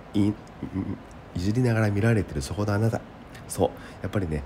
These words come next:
スマホでね、やっぱり疲れがかなり出てきますから、そこをね、やっぱり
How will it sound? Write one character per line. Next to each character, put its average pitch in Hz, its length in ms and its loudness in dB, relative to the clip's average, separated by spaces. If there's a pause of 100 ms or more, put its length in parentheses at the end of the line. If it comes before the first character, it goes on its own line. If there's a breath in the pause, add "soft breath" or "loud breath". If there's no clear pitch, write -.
(120)
ス - 180 -4
マ 143 160 4
ホ 147 140 0
で 135 100 2
ね、 135 120 4
や 131 100 2
っ - 20 -2
ぱ - 140 -4
り 101 80 0
疲 - 260 -6
れ 113 80 0
が 107 120 -4
か - 180 -4
な 143 100 2
り 113 80 0
出 87 120 -2
て 80 80 -6
き 78 120 -8
ま 76 100 -2
す 69 120 -8
か 71 80 -4
ら、 69 220 -2 (220 loud breath)
そ - 140 -8
こ 147 160 0
を 147 40 0
ね、 147 140 0
や 143 100 0
っ - 20 -4
ぱ 131 140 -6
り 104 80 0